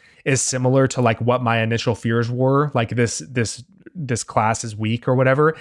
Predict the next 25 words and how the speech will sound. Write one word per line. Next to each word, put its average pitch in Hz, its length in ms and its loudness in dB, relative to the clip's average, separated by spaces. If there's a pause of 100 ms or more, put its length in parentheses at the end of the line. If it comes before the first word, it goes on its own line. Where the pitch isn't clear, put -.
(160)
it 135 80 2
might 170 240 4
be 226 100 2
a 151 60 4
good 127 240 0
time 123 200 0
to 117 60 0
send 117 300 -4
offers 113 500 -2
for 123 160 -4
these 113 320 -2
early 113 360 0
and 107 120 -2
mid 107 220 -6
third 113 200 0
round 110 260 -4
picks 110 280 -6
to - 140 -12
get 117 220 -4
the 107 80 0
roster 107 460 -2
cloggers 143 520 0
off 127 240 0
your 120 100 0
bench 117 480 -4